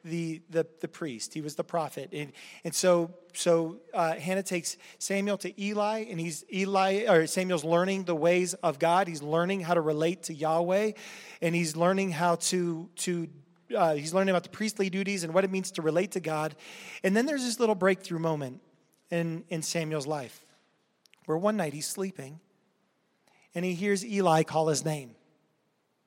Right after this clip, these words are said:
So he goes in and he's like, "Hey, uh, you, you called me." Eli's like, "No, that, that wasn't me.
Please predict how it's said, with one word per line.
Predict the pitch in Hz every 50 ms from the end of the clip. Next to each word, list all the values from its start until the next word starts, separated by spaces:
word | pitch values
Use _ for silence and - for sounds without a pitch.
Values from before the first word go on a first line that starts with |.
| _ _ _ _ _ _ _ _ _ _ _ _ _ _ _ _
So | - - - - 170
he | 165 160
goes | 151 170 175 170 156
in | 170 170 170
and | 165 156
he's | 156 147 139 151
like, | 151 151 147 -
"Hey, | - - 202 226 220 185
uh, | 165 160 156 147 143 131 - - _ _ _ _ _ _ _ _ _ _ _ _ _ _ _ _ _ _ _
you, | - 175 - -
you | - 190 165
called | - 196 202 202 170
me." | 147 135 123 104 - _ _ _ _ _ _ _ _ _ _ _ _ _ _ _ _ _ _ -
Eli's | 170 165 170 165 160 156 147
like, | 160 147 147 202 -
"No, | 185 190 190 190
that, | 190 196 190 190 - -
that | 185
wasn't | 185 196 180 175 175
me. | 165 143 120 - -